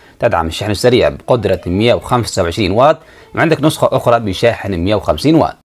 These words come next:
صراحة، شواحن خرافية، وتشحن الهاتف في أقل من عشرين دقيقة. بصمة الهاتف مدمجة أسفل الشاشة، أداة سريعة.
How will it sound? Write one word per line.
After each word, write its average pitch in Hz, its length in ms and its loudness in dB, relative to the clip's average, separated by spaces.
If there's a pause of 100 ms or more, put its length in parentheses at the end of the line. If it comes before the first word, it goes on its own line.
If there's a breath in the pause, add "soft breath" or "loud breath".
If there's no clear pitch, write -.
(220)
صراحة، 156 640 2
شواحن 147 480 2
خرافية، 139 600 2
وتشحن 143 540 2
الهاتف 135 320 0
في 127 200 -4
أقل 143 400 2
من 123 200 2
عشرين 117 360 0
دقيقة. - 260 -2 (520 soft breath)
بصمة 170 420 2
الهاتف 160 300 4
مدمجة 139 540 4
أسفل 120 240 0
الشاشة، 113 480 0
أداة 104 280 4
سريعة. 107 280 0